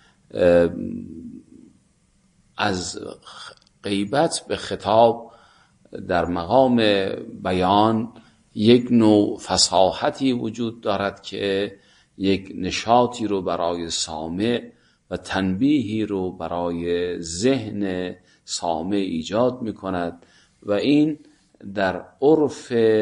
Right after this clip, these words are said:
اه، سخنوران و فصحاء عرب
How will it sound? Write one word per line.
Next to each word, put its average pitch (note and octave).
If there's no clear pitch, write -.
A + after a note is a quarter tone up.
اه، F2+
سخنوران G2
و G#2
فصحاء F2+
عرب F#2+